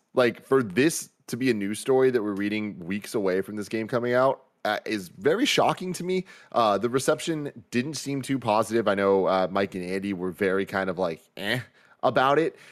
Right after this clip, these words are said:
and that's not good, especially in a fall that is as crowded as this one is with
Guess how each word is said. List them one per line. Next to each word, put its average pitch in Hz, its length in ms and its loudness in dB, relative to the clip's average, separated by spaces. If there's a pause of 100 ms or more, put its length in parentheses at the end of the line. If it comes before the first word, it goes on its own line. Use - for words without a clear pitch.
(200)
and 101 520 0
that's 147 400 -2
not 98 420 -10
good, 143 360 -4 (200)
especially 131 680 -2
in 117 120 -2
a 107 160 0
fall 107 340 2
that 101 120 -2
is 95 220 -6 (200)
as 104 240 -2
crowded 101 420 -2
as 85 140 -10
this 98 200 -6
one 101 140 -2
is 98 260 -2
with 98 380 -2